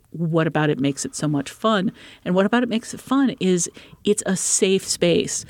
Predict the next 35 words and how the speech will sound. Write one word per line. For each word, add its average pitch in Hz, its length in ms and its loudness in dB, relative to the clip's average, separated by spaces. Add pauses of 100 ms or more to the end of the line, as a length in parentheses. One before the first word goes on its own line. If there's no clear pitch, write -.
(180)
to - 80 -4
be 160 80 2
a 143 40 2
smartass. - 600 -4
It's 185 160 -2
a 180 40 -2
safe 170 460 0
space 156 520 0 (320)
to 160 380 2
say 175 380 0
whatever 156 320 0
you 147 120 0
want 147 220 0
and 156 100 -4
do 202 140 2
whatever 160 320 0
you 143 160 2
want. 143 280 0 (300)
It 175 140 2
just, 160 200 -4
it 170 160 0
becomes 190 400 0
this 170 180 -2
big 160 300 2
romper 151 640 0
room 156 420 0
of 147 200 0
a 147 60 4
world. 151 580 2 (360)
It's 202 140 2
a 233 40 2
video 247 280 2
game, - 400 -8
you 170 140 0
know, 170 60 4